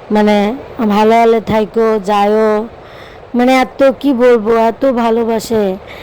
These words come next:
এত ভালোবাসা আমি কখনো পাবো আসলে ভাবনা চিন্তার বাইরে। দেখেন আমার কত ভালোবাসি, কতবার চুমু খাচ্ছে। আর হচ্ছে আমার দেবর, ওই যে পাঞ্জাবি পরে,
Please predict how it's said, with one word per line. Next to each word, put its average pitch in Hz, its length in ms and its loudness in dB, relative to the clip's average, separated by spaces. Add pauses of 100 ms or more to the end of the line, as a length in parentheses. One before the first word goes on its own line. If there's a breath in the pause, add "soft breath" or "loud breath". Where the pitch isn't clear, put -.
(180 loud breath)
এত 233 200 0
ভালোবাসা 226 600 2
আমি 226 200 0
কখনো 220 440 -2
পাবো 196 280 -4
আসলে 214 520 2 (600 loud breath)
ভাবনা 220 420 0
চিন্তার 220 440 0
বাইরে। 202 380 0
দেখেন 202 300 -2
আমার 202 160 0 (140)
কত 208 220 -2
ভালোবাসি, 196 640 0
কতবার 202 460 0
চুমু 190 260 -2
খাচ্ছে। 202 500 -2 (840 loud breath)
আর 214 380 2
হচ্ছে 214 260 -4
আমার 208 260 0 (120)
দেবর, 196 420 0
ওই 240 200 4
যে 214 220 2 (100)
পাঞ্জাবি 196 560 0
পরে, 202 360 2